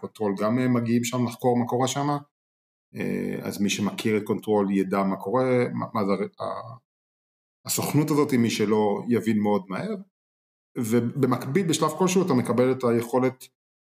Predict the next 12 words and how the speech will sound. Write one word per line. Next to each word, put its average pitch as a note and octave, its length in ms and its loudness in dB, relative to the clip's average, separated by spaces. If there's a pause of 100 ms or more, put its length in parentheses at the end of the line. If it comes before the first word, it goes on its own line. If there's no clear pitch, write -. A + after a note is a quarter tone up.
(260)
יש C3 160 0
פה E3 80 0
שתי E3+ 180 2
סיפורים C#3+ 380 2
שנעים B2 360 2
במקביל, A#2+ 680 2 (100)
סוג C3+ 200 -4
של, F#3 160 4 (640)
ואפשר A2+ 340 2
לעבור G#2+ 380 2
ביניהם, A2 500 2
בשלב G#2+ 280 2